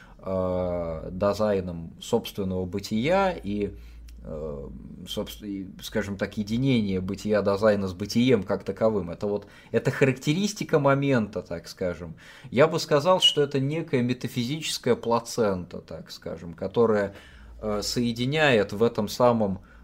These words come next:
э, историческом моменте, соединяет, м, э, Дазайн через его бытие с бытием как таковым, которое,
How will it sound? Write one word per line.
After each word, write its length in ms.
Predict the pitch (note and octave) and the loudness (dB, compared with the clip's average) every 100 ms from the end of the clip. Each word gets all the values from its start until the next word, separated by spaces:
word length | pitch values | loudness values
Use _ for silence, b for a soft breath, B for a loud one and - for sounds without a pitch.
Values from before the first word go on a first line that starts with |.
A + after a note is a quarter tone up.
| b | b
э, 200 | F#2+ F#2+ | -2 0
историческом 800 | F#2+ - A#2+ B2 A#2 - - G2+ | -2 4 6 6 4 -4 -4 -2
моменте, 640 | F#2+ G2+ B2 F3 F#3 - F2 | 0 0 0 -2 -4 -6 -6
соединяет, 920 | - G#2 G2+ A#2+ C#3 A#2+ F#2+ E2+ - - - - | -2 -2 -2 0 2 2 2 -2 -10 -20 -20 -10
м, 220 | F#2 F#2 | -6 -6
э, 680 | F2+ F#2+ F#2 F#2 F2+ F2+ F2 | -4 -2 0 2 2 0 -2
Дазайн 720 | F#2+ C3 E3 C3+ A2+ G2+ F#2+ | 0 2 2 4 2 4 0
через 420 | F#2 B2+ A#2+ G#2 A2 | 0 0 2 0 0
его 220 | A2+ A2+ | 0 0
бытие 520 | G#2+ G#2 A#2 C#3 F3 | -2 0 0 2 2
с 40 | A2 | 0
бытием 480 | G#2 - A#2 C3 A#2 | -4 0 4 4 2
как 200 | G2 - | -6 -6
таковым, 540 | G#2 A#2 A2+ B2 F#2+ | 2 6 6 4 0
которое, 920 | - G2+ - C3+ C#3+ B2+ A2+ G2+ | -2 -4 4 6 8 8 8 6